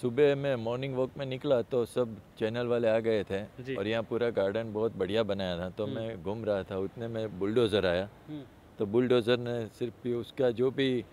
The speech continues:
Speaker 1: आगे एक्सटेंड किया हुआ था, वो
Speaker 2: जी।
Speaker 1: गिरा, गिरा रहे थे। तो और यहाँ का जो रेसिडेंट है, वो सब इकट्ठा हो गए थे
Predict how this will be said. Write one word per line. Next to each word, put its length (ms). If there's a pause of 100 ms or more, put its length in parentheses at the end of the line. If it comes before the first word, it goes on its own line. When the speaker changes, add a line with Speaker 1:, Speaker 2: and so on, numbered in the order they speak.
(360)
Speaker 1:
आगे 280
एक्सटेंड 460
किया 180
हुआ 200
था, 160
वो 180
Speaker 2:
जी। 120
Speaker 1:
गिरा, 240
गिरा 320
रहे 240
थे। 200 (420)
तो 300 (160)
और 200
यहाँ 280
का 140
जो 180
रेसिडेंट 560
है, 180 (520)
वो 100
सब 280
इकट्ठा 380
हो 140
गए 220
थे 160